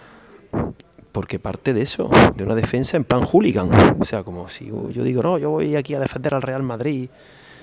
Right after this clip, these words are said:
mm, ya está, ¿no? En plan hooligan, saco la bufanda, ¿no? Pero bueno, es que esto,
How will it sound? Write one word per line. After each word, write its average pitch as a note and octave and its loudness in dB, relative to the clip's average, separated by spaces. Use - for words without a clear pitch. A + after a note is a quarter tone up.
mm, - 4
ya C3 0
está, - -4
¿no? C3+ -4
En - -10
plan C3 2
hooligan, G#2+ 4
saco B2+ -2
la B2+ 0
bufanda, C#3 2
¿no? C#3+ -6
Pero F#2 -6
bueno, A2+ 0
es - -10
que - -4
esto, - -2